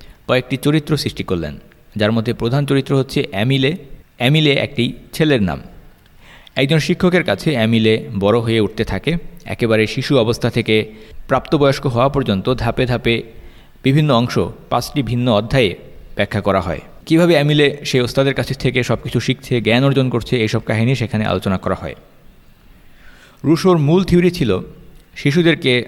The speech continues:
স্বাভাবিকভাবে বেড়ে উঠতে দিতে হবে, তাদেরকে সহজাতভাবে বেড়ে ওঠার সুযোগ দিতে হবে। শিশুদের শিক্ষায় সমাজের নাক গলানো উচিত হবে না। এখানে সমাজ শব্দটিকে তিনি কালচার শব্দ এবং ধর্ম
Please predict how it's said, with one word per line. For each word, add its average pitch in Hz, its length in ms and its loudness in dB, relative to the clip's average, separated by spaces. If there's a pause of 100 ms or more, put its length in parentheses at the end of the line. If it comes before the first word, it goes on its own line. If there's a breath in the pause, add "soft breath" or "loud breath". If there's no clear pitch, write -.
(260)
স্বাভাবিকভাবে 120 720 2 (440)
বেড়ে 110 240 2
উঠতে 117 240 0
দিতে 107 200 -2
হবে, 107 240 0 (240)
তাদেরকে 113 360 -2 (440 loud breath)
সহজাতভাবে 127 800 0 (160)
বেড়ে 107 160 2
ওঠার 120 300 0
সুযোগ 127 260 0
দিতে 92 200 -4
হবে। 80 220 -4 (760 loud breath)
শিশুদের 165 480 2
শিক্ষায় 135 500 -4
সমাজের 131 480 0
নাক 104 300 -2
গলানো 110 400 0
উচিত 117 280 -2
হবে 80 180 -4
না। 76 100 -12 (580)
এখানে 151 220 0 (140)
সমাজ 147 240 2
শব্দটিকে 139 440 -2
তিনি 117 220 0
কালচার 107 440 -4
শব্দ 110 220 -2 (560 loud breath)
এবং 98 220 0 (340)
ধর্ম 117 260 2